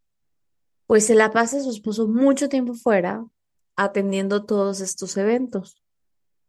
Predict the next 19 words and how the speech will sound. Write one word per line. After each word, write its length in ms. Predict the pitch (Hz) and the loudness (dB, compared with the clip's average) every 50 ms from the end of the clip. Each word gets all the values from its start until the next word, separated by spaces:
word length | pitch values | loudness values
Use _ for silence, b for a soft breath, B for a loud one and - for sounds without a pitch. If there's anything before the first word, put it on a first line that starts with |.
| _ _ _ _ _ _ _ _ | _ _ _ _ _ _ _ _
Otra 160 | _ - 170 | _ -4 -2
amiga 420 | 170 180 190 202 196 180 180 196 196 | -2 0 0 2 4 4 4 4 2
también 260 | 220 196 175 156 160 | 0 -4 -4 -4 -6
me 100 | 165 165 | -6 -6
compartía 800 | 165 180 175 165 160 165 160 165 _ 170 170 175 185 202 208 214 | -8 -8 -6 -6 -6 -8 -8 -8 _ -8 -6 -6 -4 -6 -6 -8
que 80 | 202 | -8
en 140 | 185 170 165 | -8 -6 -6
el 160 | 156 160 165 | -8 -8 -4
caso 340 | - 202 202 202 202 - 254 | -2 0 0 0 -2 -2 -4
de 120 | 262 262 | -4 -4
su 120 | 254 - - | -4 -8 -12
esposo, 720 | 226 - - - 214 196 185 185 - 208 214 214 214 _ | -16 -14 -8 -6 -6 -6 -6 -8 -10 -10 -12 -12 -12 _
ellos 220 | 208 196 214 220 220 | -12 -10 -8 -8 -6
van 160 | 220 220 226 | -6 -6 -6
a 40 | 233 | -6
celebrar 500 | 233 220 214 202 185 185 190 190 190 196 | -6 -6 -6 -6 -4 -2 -2 -2 0 -2
en 200 | 196 202 208 226 | -2 -2 -2 -2
otra 300 | 240 247 254 311 320 302 | 0 0 0 0 0 0
fecha, 560 | - - 262 254 247 233 - - 208 214 | 2 4 4 4 2 0 -4 -4 -4 -4